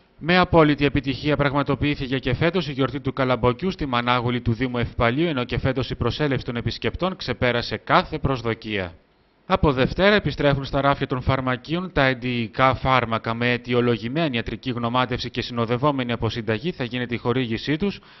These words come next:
σύμφωνα με το πλαίσιο που όρισε ο Εθνικός Οργανισμός Φαρμάκων. Συγκέντρωση διαμαρτυρίας διοργάνωσε χθες ο Δήμος Διακοπτού για τη χάραξη της νέας σιδηροδρομικής γραμμής. Το παρόν στη συγκέντρωση έδωσε και ο πρόεδρος της Εργοσέ, Παναγιώτης Παταριάς.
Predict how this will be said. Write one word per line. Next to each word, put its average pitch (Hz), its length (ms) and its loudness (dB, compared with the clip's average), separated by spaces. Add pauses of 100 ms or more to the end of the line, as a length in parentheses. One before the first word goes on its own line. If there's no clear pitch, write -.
(140)
σύμφωνα 165 420 -2
με 131 100 2
το 127 100 -2
πλαίσιο 175 360 0
που 139 120 -2
όρισε 135 240 2
ο - 20 0
Εθνικός 131 460 -4
Οργανισμός 117 540 -2
Φαρμάκων. 120 720 0 (260)
Συγκέντρωση 160 600 0
διαμαρτυρίας 139 640 2
διοργάνωσε 139 540 2
χθες 139 300 -2
ο 131 60 2
Δήμος 135 320 -2
Διακοπτού 127 460 0
για 170 140 0
τη 123 100 -6
χάραξη 135 400 0
της 117 200 -10
νέας 147 240 0
σιδηροδρομικής 120 760 0
γραμμής. 123 520 -2 (280)
Το 147 120 0
παρόν 147 260 4
στη 131 120 -4
συγκέντρωση 135 560 0
έδωσε 135 360 0
και 131 140 -4
ο 127 100 2
πρόεδρος 135 360 4
της - 140 -10
Εργοσέ, 113 420 0
Παναγιώτης 117 600 0
Παταριάς. 123 800 2